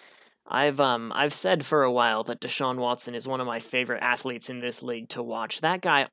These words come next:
always puts on a show, and I think if he goes into a, uh, Marty Schott-, uh, I did it again, a <laughs> Brian Schottenheimer offense, there could be some fireworks in Houston.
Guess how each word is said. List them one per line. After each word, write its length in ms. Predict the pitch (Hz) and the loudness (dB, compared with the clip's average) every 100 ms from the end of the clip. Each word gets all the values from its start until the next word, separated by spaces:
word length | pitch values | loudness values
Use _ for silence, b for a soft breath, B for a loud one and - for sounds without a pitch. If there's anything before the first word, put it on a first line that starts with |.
| - | 0
always 460 | 139 135 120 110 | 2 2 0 -4
puts 280 | - 131 - | -4 -6 -4
on 140 | 123 117 | -4 -4
a 40 | |
show, 360 | - - 113 107 | -4 -4 -4 -2
and 100 | 147 | 0
I 100 | 170 | 0
think 360 | 196 156 131 | -2 -4 -4
if 160 | 156 - | -4 -4
he 240 | - 175 | -4 -2
goes 420 | 147 139 135 139 | 2 2 4 0
into 380 | 139 131 139 127 | -2 -4 -2 0
a, 260 | 120 117 113 - | 0 0 0 -2
uh, 440 | 127 117 113 117 - - _ _ - | 0 0 0 -2 -6 -16 _ _ -10
Marty 300 | 131 135 131 | -2 0 0
Schott-, 260 | 131 143 139 | 0 0 0
uh, 440 | 131 - - 135 - | -4 -8 -16 -14 -12
I 80 | |
did 140 | 123 120 | -10 -8
it 60 | |
again, 220 | 110 113 113 B B | -6 -8 -8 B B
a 80 | - | -2
<laughs> 0 | |
Brian 320 | 127 165 170 | 4 4 4
Schottenheimer 640 | 156 165 143 143 143 135 131 | 4 4 2 2 0 0 2
offense, 600 | 139 139 139 113 110 - B B B B - - - _ - | 2 2 0 -6 -6 -10 B B B B -20 -20 -20 _ 2
there 140 | 196 | 2
could 140 | 254 | 4
be 80 | 220 | 2
some 180 | 175 127 | 2 -2
fireworks 580 | - 135 131 123 117 - | 4 6 6 4 -2 -6
in 140 | 120 | -10
Houston. 560 | 117 123 - - - | -6 -6 -6 -10 -12